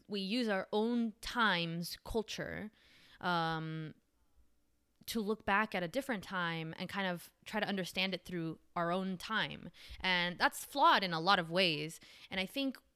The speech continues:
um, this movie is a good way to look back at a not super far p-, off, uh, time period in history and see how different the mindset was in regards to what the enemy was.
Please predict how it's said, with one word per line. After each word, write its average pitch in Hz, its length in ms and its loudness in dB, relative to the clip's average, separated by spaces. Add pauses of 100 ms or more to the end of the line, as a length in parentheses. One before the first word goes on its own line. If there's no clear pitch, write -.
um, 170 460 0
this 226 180 0
movie 240 180 2
is 190 120 0
a 185 40 -2
good 202 200 -2
way 190 220 4
to 190 120 -6
look 180 220 -2
back 185 280 2
at 175 140 0
a 180 100 2
not 220 400 4
super 208 880 -2
far 214 520 0 (120)
p-, - 60 -4 (160)
off, 190 480 -2
uh, 165 240 2 (480)
time 233 240 2
period 190 240 2
in 165 80 -2
history 170 680 -2 (520)
and 185 840 0 (460)
see 262 240 -4
how 233 180 0 (140)
different 170 640 -6 (100)
the 180 100 -2
mindset 175 600 -2
was 175 560 0
in 180 100 -4
regards 170 540 0
to 180 320 -4
what 180 180 -2
the - 160 -2
enemy 170 380 -4
was. - 540 -10